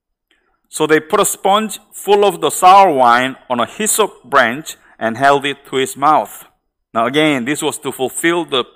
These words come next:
scripture from Psalm sixty-nine. In Psalm sixty-nine, verse twenty-one, it reads, "They gave me poison for food,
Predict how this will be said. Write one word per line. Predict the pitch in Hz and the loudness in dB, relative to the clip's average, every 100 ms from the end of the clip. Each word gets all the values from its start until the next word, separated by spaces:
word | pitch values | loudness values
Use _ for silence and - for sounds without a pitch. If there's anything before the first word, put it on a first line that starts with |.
| _ | _
scripture | - - 190 - 175 | -8 -4 -2 -2 -6
from | - 151 131 | -4 -4 -6
Psalm | - 151 156 170 147 | -4 0 2 0 -6
sixty-nine. | - 170 - 165 170 156 127 101 78 _ _ _ _ _ _ - | -10 -10 -12 -6 -2 0 -2 -6 -14 _ _ _ _ _ _ -16
In | 117 | -14
Psalm | - 160 170 170 | -2 2 2 -2
sixty-nine, | - 175 - 165 160 156 | -8 -8 -8 -4 -4 -4
verse | 156 156 | -6 -8
twenty-one, | - 160 151 151 151 135 117 | -8 -10 -8 -4 -4 -4 -4
it | 131 - | -8 -10
reads, | 117 131 127 113 - _ _ _ _ | -12 -6 -4 -4 -8 _ _ _ _
"They | 107 110 139 151 | -10 -2 0 -2
gave | 131 151 147 143 | -4 -4 -4 -6
me | 139 | -8
poison | - - 160 165 156 | -8 -6 -4 -4 -8
for | - 113 | -10 -12
food, | - 156 180 220 | -8 -4 -2 -4